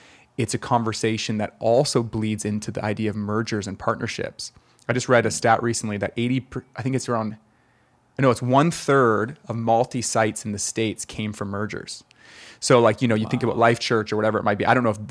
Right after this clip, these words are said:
Speaker 1: Life Church in particular has done mergers,
Speaker 2: Yeah.
Speaker 1: but these multi-site churches, and there's tons of multi-site churches, one third of m-, sites in all of the U S came from mergers. And so this conversation around mergers is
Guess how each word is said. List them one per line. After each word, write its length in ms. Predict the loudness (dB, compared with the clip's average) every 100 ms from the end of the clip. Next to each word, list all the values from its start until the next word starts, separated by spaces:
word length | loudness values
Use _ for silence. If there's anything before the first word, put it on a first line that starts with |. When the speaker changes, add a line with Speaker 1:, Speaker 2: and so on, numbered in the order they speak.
| -2
Speaker 1:
Life 200 | 2 2
Church 200 | -2 -8
in 80 | -6
particular 400 | -8 -6 -4 -4
has 80 | -4
done 160 | -6
mergers, 340 | -2 -2 -2 -4
Speaker 2:
Yeah. 60 |
Speaker 1:
but 80 | -4
these 120 | -4
multi-site 720 | 0 0 0 -2 -2 -2 -4
churches, 600 | -6 -2 -2 -2 -4 -4
and 60 | -4
there's 160 | -6 -8
tons 380 | -4 0 2
of 60 | 2
multi-site 360 | 0 -2 -4 -2
churches, 540 | -2 -2 -4 -6 -10 -18 -20 0
one 260 | 4 4
third 600 | 4 0 4 6 4 0 -4 -2
of 240 | 0 0
m-, 320 | -4 -6 -6 _ _ -20 _ _
sites 640 | -6 2 4 4 0 -10 -10 _ -20 _ _ _
in 120 | 0 4
all 200 | 6 8
of 80 | 6
the 100 | 4
U 120 | 2
S 140 | 2 0
came 260 | -6 -6
from 160 | -4 -4
mergers. 500 | -2 -2 -4 -8 -8
And 140 | -4
so 80 | 2
this 140 | 2 4
conversation 560 | 2 2 4 2 2
around 180 | 2 0
mergers 640 | 0 2 2 2 2 2
is 240 | -2 -8